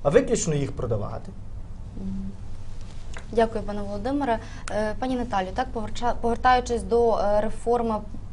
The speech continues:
Speaker 2: правоохоронних органів, які приклади в світовій практиці, можливо, так, е, приклади країн, які ось успішно реформували правоохоронну систему, тобто і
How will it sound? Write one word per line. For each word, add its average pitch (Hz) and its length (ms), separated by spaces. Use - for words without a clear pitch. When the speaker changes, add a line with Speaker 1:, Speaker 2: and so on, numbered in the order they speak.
Speaker 2:
правоохоронних 208 720
органів, 190 420
які 233 340
приклади 269 680
в 214 60
світовій 214 480
практиці, - 560
можливо, 170 480
так, 262 240
е, 190 320
приклади 220 380
країн, 208 680
які 214 340
ось 202 300
успішно 240 600
реформували 202 600
правоохоронну 190 720
систему, 180 720
тобто - 280
і 190 160